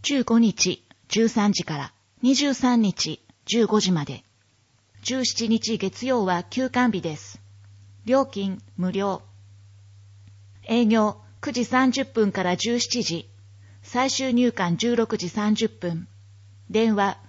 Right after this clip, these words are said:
五二七の二六五六。休館、月曜。祝日の場合は、翌平日。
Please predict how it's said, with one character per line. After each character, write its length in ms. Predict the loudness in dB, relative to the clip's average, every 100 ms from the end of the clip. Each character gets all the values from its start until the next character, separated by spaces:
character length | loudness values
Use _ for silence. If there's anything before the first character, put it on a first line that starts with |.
| -20 -8
五 200 | 2 4
二 220 | 4 4 4
七 260 | 2 2
の 240 | 0 -4 -2
二 200 | 0 2
六 240 | 2 0
五 200 | 0 0
六。 400 | 0 -4 -6 -12 -14 -20 -20 -20 -20 -20 -20 -14
休 200 | -2 -2
館、 380 | 0 -2 -2 -6 -14 -20 -8
月 280 | -6 -6 -4
曜。 280 | -2 -4 -8 -20 -20 -20 -20 -20 -8
祝 260 | -6 -4
日 240 | -4 -4 0
の 100 | 2
場 180 | 4 2
合 80 | 2
は、 240 | 0 -2 -4 -4
翌 280 | -2 -2
平 200 | -2 0
日。 500 | 0 0 -4 -6 -8